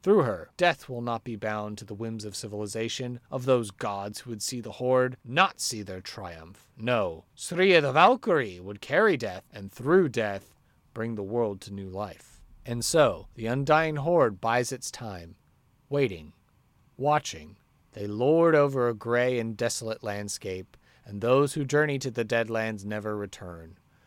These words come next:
for they join the Horde to become one of Sriya's own. And Nadira has been patient enough to wait for the moment to march on Cantu Umbra.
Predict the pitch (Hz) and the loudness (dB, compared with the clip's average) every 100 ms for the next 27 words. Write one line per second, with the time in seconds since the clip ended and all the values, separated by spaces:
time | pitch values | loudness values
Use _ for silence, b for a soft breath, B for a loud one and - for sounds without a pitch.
0 | b b - 117 131 123 147 143 131 117 | b b -8 0 0 0 2 2 2 0
1 | 98 - 90 85 95 - 104 98 - 107 | -4 -6 -10 -8 -12 -16 -16 -12 -8 -8
2 | 98 98 95 - - 117 110 101 92 98 | -8 -8 -10 -10 -8 -6 -4 -4 -4 -6
3 | 92 - - _ _ _ _ - 117 139 | -8 -14 -20 _ _ _ _ -6 -2 0
4 | 160 233 113 78 - - 131 139 151 180 | 2 2 2 -2 -14 -8 -2 0 0 0
5 | 220 - 117 113 110 - 117 135 113 - | 0 -2 -4 -4 -4 -6 -2 0 0 -4
6 | - _ 113 110 113 110 110 104 104 104 | -20 _ -10 -4 -2 -2 -6 -8 -6 -6
7 | 98 92 95 - 101 98 - 110 98 98 | -8 -12 -14 -14 -14 -14 -14 -12 -12 -14
8 | - | -18